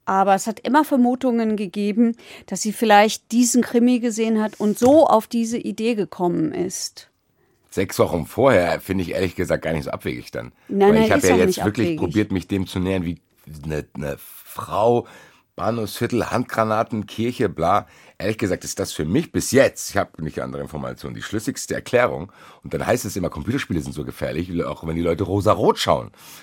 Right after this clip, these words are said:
Speaker 2: kann es passieren, dass die Leute sich da dümmliche Sachen an-, abschauen, weil es ja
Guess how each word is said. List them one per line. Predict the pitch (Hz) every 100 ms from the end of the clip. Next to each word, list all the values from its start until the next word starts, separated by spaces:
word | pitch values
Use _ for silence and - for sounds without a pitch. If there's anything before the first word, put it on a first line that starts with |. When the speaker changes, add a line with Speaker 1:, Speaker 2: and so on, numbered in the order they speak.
| _ -
Speaker 2:
kann | 87 76
es |
passieren, | - 82 - 90
dass | 71 -
die | 78
Leute | 71 71 73
sich | 67 -
da | 76
dümmliche | 69 58 82 78 69 78
Sachen | 95 113
an-, | 58 -
abschauen, | - - - 71
weil | 69 60 - - - - - _ _ _ _ _ _ -
es | -
ja | -